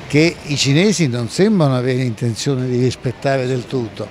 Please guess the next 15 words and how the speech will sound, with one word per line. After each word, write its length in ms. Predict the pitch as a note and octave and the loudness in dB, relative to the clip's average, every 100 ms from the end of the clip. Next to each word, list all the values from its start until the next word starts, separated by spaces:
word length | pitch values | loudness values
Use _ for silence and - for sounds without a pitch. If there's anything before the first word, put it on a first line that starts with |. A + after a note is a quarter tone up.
| - - - - - | -14 -18 -18 -18 -12
E 160 | - - | -10 -2
anche 300 | F3 F3 G3+ | 0 2 2
lì, 220 | A3 F3 | 2 2
come 260 | C#3+ D3+ | 0 0
prima 320 | C3+ F#3+ F#3+ E3 | 0 0 0 0
ti 180 | E3 | -2
dicevo, 640 | D#3 D3+ E3+ F#3+ E3+ D#3 C3+ - - - - - - | -2 0 4 4 6 4 4 -2 -18 -18 -18 -18 -14
del 280 | B2 D3 E3 | -2 2 2
servilismo 760 | - E3+ D3+ E3 F#3 F3+ F3 E3 | 2 0 0 -2 0 0 0 2
della 240 | E3 D#3+ | 2 2
Mogherini 560 | E3 E3+ F3 G3 F#3+ E3 | 2 2 2 2 2 2
verso 340 | E3+ C#3 E3 | 2 -2 -6
i 60 | D3+ | -6
turbanti 540 | D#3+ D3+ D#3+ D#3 D#3 | -8 -6 -8 -8 -8
atomici, 580 | C#3+ F#3+ A#3+ F#3+ A2+ | -6 -4 -2 -4 -8